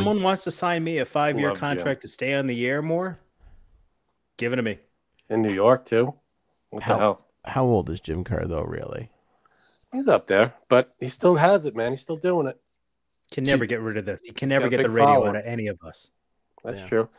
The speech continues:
Speaker 2: If you were seventy, eighty years old and they said, "We want you to do five, ten more years," you'd, you'd probably do it.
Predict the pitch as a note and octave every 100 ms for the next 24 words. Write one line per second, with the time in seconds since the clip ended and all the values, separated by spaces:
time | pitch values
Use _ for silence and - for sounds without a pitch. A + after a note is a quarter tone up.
0 | - - C3+ C3+ F#3 F3+ F3 D#3+ - D#3+
1 | D3+ D#3 D3 D3 C#3+ C#3 C3 C3 A#2 G#2
2 | G#2 G#2 A2 - A2+ G#2 G#2+ A2+ A#2+ A2
3 | A2 A2 G#2 - A2 G#2+ - G#2+ G#2 G2+
4 | G2 F2+ _ _ _ _ _ G#2+ G#2 -
5 | G2 A2 F#2 F#2 F2 D#2+ D#2+ -